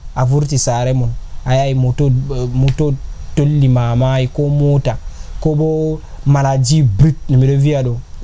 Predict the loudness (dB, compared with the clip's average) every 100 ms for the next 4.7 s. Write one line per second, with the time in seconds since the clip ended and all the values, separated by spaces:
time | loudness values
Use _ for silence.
0 | -4 -2 -2 2 2 2 0 0 0 0
1 | -2 -4 -10 -16 -12 -2 2 2 0 -2
2 | -4 -8 -14 -12 -10 -12 -14 -6 -4 0
3 | 0 -2 -4 -6 -2 -2 -2 -2 -2 0
4 | 0 0 -2 -2 -2 0